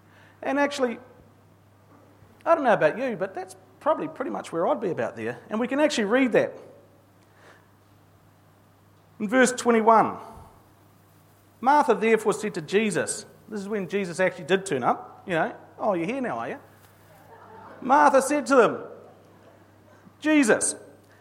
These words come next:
he said, "Lord, if you had been here, my brother wouldn't have died." Basically, "Lord, where have you been? What's going on? You know, you actually ruined the show.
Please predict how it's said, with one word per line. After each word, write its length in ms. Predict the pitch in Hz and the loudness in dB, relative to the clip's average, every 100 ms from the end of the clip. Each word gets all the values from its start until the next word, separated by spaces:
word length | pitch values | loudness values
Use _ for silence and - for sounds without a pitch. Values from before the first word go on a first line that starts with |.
| - | -8
he 80 | |
said, 220 | 277 294 294 | -2 0 2
"Lord, 400 | 330 359 349 339 | 4 8 8 6
if 120 | 294 | 0
you 120 | 330 | 0
had 200 | 349 233 | 0 0
been 280 | 311 359 349 | 0 2 2
here, 440 | 247 165 135 247 302 - - - _ _ _ _ - | 0 2 2 2 0 -14 -20 -20 _ _ _ _ -6
my 140 | 494 | -2
brother 240 | 254 196 151 | 4 4 4
wouldn't 240 | 165 214 | -2 -4
have 60 | 220 | 4
died." 420 | 330 311 160 - - - - - _ _ _ _ _ _ _ | 6 8 4 -2 -14 -20 -20 -20 _ _ _ _ _ _ _
Basically, 580 | - 349 311 254 247 240 | 0 0 -2 0 0 0
"Lord, 260 | 285 330 320 - - - _ _ _ | 0 0 0 -6 -20 -20 _ _ _
where 320 | 339 392 427 - | -8 -4 -4 -6
have 240 | - 196 | -6 -4
you 120 | 147 160 | -4 -6
been? 640 | - 392 427 339 143 95 - - - _ _ _ _ _ _ _ _ _ _ - _ _ _ | 2 4 4 2 0 -6 -16 -20 -20 _ _ _ _ _ _ _ _ _ _ -20 _ _ _
What's 300 | - 403 - | -2 -2 -2
going 320 | - 240 233 247 | 2 4 6 6
on? 500 | 330 330 226 240 - | 4 4 2 0 -6
You 80 | 330 | 0
know, 140 | 311 | 2
you 260 | 285 262 277 | 2 2 -2
actually 580 | 285 330 392 - 226 208 | 4 2 2 -4 -4 -4
ruined 420 | 185 277 302 233 | 0 2 4 2
the 60 | |
show. 500 | 180 302 349 190 - | 2 6 6 6 0